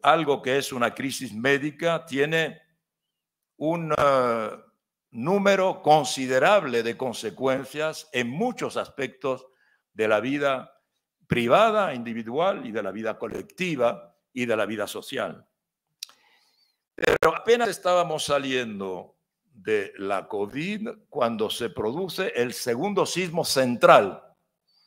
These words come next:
que es la guerra de Ucrania. ¿Verdad? Evidentemente, el mundo no necesitaba para nada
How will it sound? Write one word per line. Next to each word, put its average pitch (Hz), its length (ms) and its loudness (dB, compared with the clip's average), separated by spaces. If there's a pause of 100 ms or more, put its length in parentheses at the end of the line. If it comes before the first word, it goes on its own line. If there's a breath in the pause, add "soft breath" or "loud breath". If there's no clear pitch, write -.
(140)
que 127 140 2
es 151 80 2
la 143 140 2
guerra 139 280 4
de 117 60 -4
Ucrania. 87 560 -10 (1080)
¿Verdad? 151 260 4
Evidentemente, 175 1200 2
el 117 140 0
mundo 143 720 -4 (580)
no 180 260 4
necesitaba 170 1080 0
para 110 280 0
nada 135 760 2